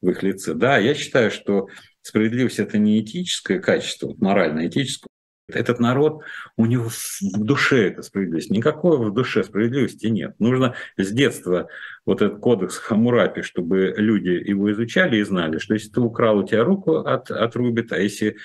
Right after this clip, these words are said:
тебя кто-то оклеветал, а ты привёл двух свидетелей, и ты доказал, то тому руку от-, отрубят или убьют его и так далее. И тогда, э, все люди живут и знают, что вот это нельзя делать.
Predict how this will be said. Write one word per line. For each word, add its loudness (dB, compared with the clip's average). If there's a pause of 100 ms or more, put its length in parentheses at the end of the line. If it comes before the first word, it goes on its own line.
(160)
тебя 2
кто-то 0
оклеветал, 0
а -6
ты -4
привёл 2
двух -6
свидетелей, -4 (520)
и 2
ты -2
доказал, 0
то -4
тому 4
руку 2
от-, -2
отрубят 0
или 0
убьют -2
его -2
и -4
так 0
далее. 0 (400)
И 2
тогда, 2 (300)
э, 4
все 0
люди 0
живут 2
и 4
знают, -2
что -4
вот -2
это 0
нельзя 2
делать. -4